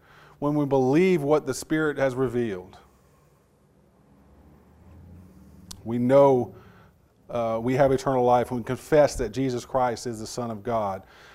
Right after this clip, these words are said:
and believe that Jesus Christ, uh, that Jesus is the Christ. So all these things are on our side of the ledger, if you will. Here's the things that, here's what we have to keep.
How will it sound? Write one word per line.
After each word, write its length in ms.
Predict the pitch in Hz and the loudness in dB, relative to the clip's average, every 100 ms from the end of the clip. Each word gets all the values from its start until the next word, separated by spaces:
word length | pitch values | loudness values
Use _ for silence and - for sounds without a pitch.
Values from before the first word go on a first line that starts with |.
| - | -14
and 120 | 113 | -8
believe 720 | 110 117 131 143 127 117 113 | -4 -2 -2 0 -2 -4 -10
that 180 | - 110 | -10 -10
Jesus 320 | 107 120 113 | -8 -8 -8
Christ, 560 | - 120 113 110 - - - | -8 -4 -4 -4 -10 -20 -20
uh, 260 | - 104 110 | -14 -12 -12
that 120 | 113 | -12
Jesus 380 | 110 117 110 - | -8 -8 -8 -12
is 280 | 131 120 104 | -12 -12 -14
the 80 | - | -18
Christ. 640 | - 107 92 - - - _ _ _ _ _ _ _ _ _ _ _ _ | -12 -12 -12 -18 -20 -20 _ _ _ _ _ _ _ _ _ _ _ _
So 100 | - | -14
all 180 | 110 139 | -4 -2
these 220 | 143 143 | -2 -4
things 440 | 151 143 135 113 120 | -4 -4 -4 -6 -6
are 380 | 117 113 113 - | -4 -4 -6 -8
on 180 | 123 120 | -10 -8
our 240 | 117 135 | -4 -4
side 480 | 131 139 127 131 123 117 - | -4 -4 -2 -2 -6 -12 -18
of 120 | 113 | -14
the 80 | 117 | -8
ledger, 420 | 127 117 98 98 | -6 -6 -8 -14
if 160 | 101 - | -14 -14
you 100 | 101 | -14
will. 300 | 98 95 - _ _ _ _ _ _ _ _ _ _ _ | -14 -16 -20 _ _ _ _ _ _ _ _ _ _ _
Here's 200 | - 113 | -16 -14
the 60 | 120 | -10
things 260 | 127 127 113 | -6 -6 -8
that, 120 | 117 | -8
here's 260 | 123 139 | -8 -6
what 160 | 127 127 | -4 -4
we 140 | 139 | -6
have 260 | 117 123 - | -6 -6 -8
to 80 | - | -14
keep. 340 | - 98 - | -14 -18 -18